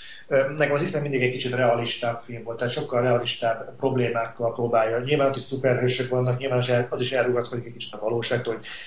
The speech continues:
jön egy génmutáció. Na vajon milyen génmutáció lesz? Csak nem torz,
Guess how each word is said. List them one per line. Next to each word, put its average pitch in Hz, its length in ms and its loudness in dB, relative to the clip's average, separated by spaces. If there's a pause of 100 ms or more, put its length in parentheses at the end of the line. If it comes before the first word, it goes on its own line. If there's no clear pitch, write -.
(120)
jön 139 180 4
egy 120 200 2
génmutáció. 123 920 2 (140)
Na 139 100 2
vajon 185 200 6
milyen 135 220 0
génmutáció 117 720 -2
lesz? 117 140 0
Csak 123 160 -4
nem 165 220 -4
torz, 117 260 -4